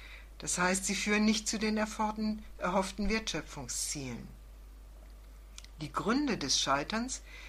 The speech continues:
findet man in der Regel in Fehlern,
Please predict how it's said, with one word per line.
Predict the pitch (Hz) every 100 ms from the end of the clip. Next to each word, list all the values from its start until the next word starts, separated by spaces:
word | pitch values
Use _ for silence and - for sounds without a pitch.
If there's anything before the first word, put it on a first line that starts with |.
| - -
findet | - 220 233 254
man | 233 214
in | 190 160
der | 143
Regel | 160 180 190 208
in | 170 156
Fehlern, | - 185 175 170 196 214